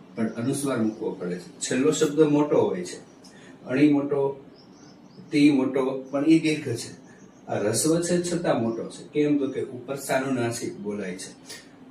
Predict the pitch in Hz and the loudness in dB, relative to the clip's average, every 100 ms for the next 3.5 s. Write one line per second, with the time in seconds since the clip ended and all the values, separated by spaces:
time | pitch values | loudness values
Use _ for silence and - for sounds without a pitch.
0 | - - - - - - 123 120 117 156 | -20 -20 -20 -20 -20 -4 0 0 2 2
1 | 202 202 196 160 139 175 175 143 139 147 | 2 0 -6 -6 -2 -2 0 -2 -2 0
2 | 170 131 123 - 170 143 127 - 160 160 | -2 -2 -6 -2 0 0 -4 -4 -2 -2
3 | 170 160 160 - - | -2 -2 -2 -4 -12